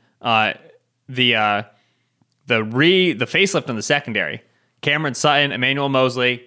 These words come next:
who's hurt all the time. I know we can't trust Emmanuel Mosley. Pfft.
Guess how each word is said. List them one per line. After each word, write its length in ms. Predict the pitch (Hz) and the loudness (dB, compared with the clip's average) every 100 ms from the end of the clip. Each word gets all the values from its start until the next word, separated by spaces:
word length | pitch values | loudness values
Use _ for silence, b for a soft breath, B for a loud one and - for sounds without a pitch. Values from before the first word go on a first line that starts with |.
| - | -4
who's 220 | 131 - | -4 0
hurt 280 | 143 160 156 | 2 2 2
all 200 | 156 160 | 2 0
the 80 | |
time. 500 | 139 147 135 131 127 | -2 0 2 2 2
I 140 | 127 123 | 0 2
know 280 | 131 135 135 | 2 4 2
we 120 | 131 | 0
can't 160 | 135 | -2
trust 160 | 131 131 | -2 0
Emmanuel 260 | 139 139 143 | 0 0 2
Mosley. 380 | 123 123 127 | 2 2 2
Pfft. 460 | 127 101 50 - - | 0 -4 -6 -8 -12